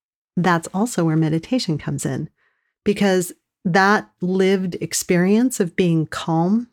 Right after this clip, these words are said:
is going to be one of the biggest tools in that arsenal. And then the number one rule is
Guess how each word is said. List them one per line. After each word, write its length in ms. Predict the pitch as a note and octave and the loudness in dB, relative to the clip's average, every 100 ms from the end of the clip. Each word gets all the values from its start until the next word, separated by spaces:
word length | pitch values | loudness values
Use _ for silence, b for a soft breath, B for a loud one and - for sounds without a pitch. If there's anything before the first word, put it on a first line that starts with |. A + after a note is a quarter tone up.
| _ F#3+ | _ -4
is 140 | E3+ | 0
going 200 | G3 G3 | 2 2
to 60 | F#3+ | 2
be 120 | G3 | 2
one 180 | F#3 F3+ | 2 2
of 120 | D#3+ | 0
the 80 | D#3 | 0
biggest 380 | F3 E3 - | 0 0 -2
tools 480 | - G3 E3+ D3+ - - | -4 -2 0 -2 -6 -2
in 140 | F#3 | 2
that 180 | D#3+ D#3 | 2 2
arsenal. 600 | D#3 F3 - D3+ D3+ - _ _ _ _ _ _ _ _ | 0 0 -2 -4 -4 -8 _ _ _ _ _ _ _ _
And 180 | G3 G#3 | 2 6
then 140 | G3+ G3+ | 6 4
the 80 | |
number 340 | G3 F3+ F3+ F#3+ | 4 2 0 0
one 260 | F3+ F3+ | -2 -2
rule 440 | F3 F#3 F#3+ F3+ - | -2 0 0 -2 -2
is 580 | G#3 G#3 D3 D#3+ - | 0 0 0 -2 -8